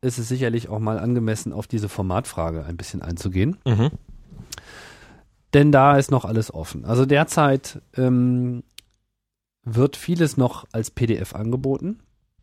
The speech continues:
Speaker 1: und der, äh, Kindle wiederum, äh, ich weiß jetzt nicht ganz genau,
Speaker 2: Der
Speaker 1: wie das
Speaker 2: Kindle
Speaker 1: derzeit
Speaker 2: unterstützt
Speaker 1: aussieht.
Speaker 2: kein P D F.
Speaker 1: Doch, doch, die machen das in P D F.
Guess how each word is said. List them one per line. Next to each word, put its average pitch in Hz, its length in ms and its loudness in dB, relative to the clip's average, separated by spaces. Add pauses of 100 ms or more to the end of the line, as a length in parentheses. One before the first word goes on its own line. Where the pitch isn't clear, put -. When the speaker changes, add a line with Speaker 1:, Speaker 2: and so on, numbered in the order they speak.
(300)
Speaker 1:
und 110 600 2 (1500)
der, 107 680 2 (580)
äh, 175 140 -12
Kindle 151 640 2
wiederum, 123 720 2 (440)
äh, 107 320 -4 (560)
ich - 240 -20
weiß 131 280 -2
jetzt 160 100 -2
nicht 160 160 -2
ganz 147 220 0
genau, 117 260 2
Speaker 2:
Der 120 80 2
Speaker 1:
wie 123 40 2
das 120 80 0
Speaker 2:
Kindle 170 220 4
Speaker 1:
derzeit 123 220 2
Speaker 2:
unterstützt 123 300 0
Speaker 1:
aussieht. - 100 -20
Speaker 2:
kein 101 220 -2
P 98 80 -10
D 95 60 -6
F. - 240 -12 (880)
Speaker 1:
Doch, 160 140 4
doch, - 200 -2
die 123 140 -2
machen 135 240 2
das 127 140 0
in 120 120 -4
P - 120 -2
D - 100 -4
F. - 360 0